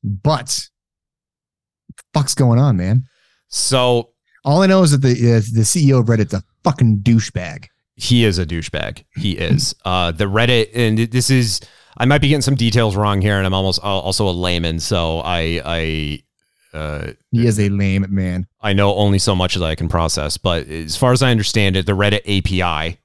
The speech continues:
Speaker 2: which, uh,
Speaker 1: What is A P I?
Speaker 2: That is, the, the guy who actually created Apollo put it perfectly, and I wish I'd written it down, uh, in a post that he put up today, but it's basically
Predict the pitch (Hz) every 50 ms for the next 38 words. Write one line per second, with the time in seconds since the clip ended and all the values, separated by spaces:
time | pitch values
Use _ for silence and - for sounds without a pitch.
0 | _ _ _ - 95 87 85 78 - - - - - _ - 92 87 82 80 78
1 | 80 80 120 135 - 135 165 151 139 139 - 147 139 135 127 139 147 135 113 101
2 | 104 123 151 151 _ _ _ _ _ _ _ _ - 107 104 104 104 - - -
3 | - - 113 113 107 104 101 95 87 90 - - - 127 135 127 120 113 101 92
4 | 95 123 123 113 110 104 104 95 101 151 226 311 - - - - 143 135 - 139
5 | 147 127 107 92 - - 104 - - 131 139 120 95 87 85 - _ _ - -
6 | - 131 127 90 - - - 117 120 - - - - 87 85 82 85 85 87 110
7 | - - 113 92 90 104 85 92 90 73 - - 90 82 73 73 82 82 _ _
8 | _ - - 87 82 80 82 80 85 - - 98 95 92 - 85 80 - - 90
9 | 85 85 - - - 80 80 80 78 98 98 - - - - 170 190 - - 180
10 | 147 - 160 151 139 131 120 110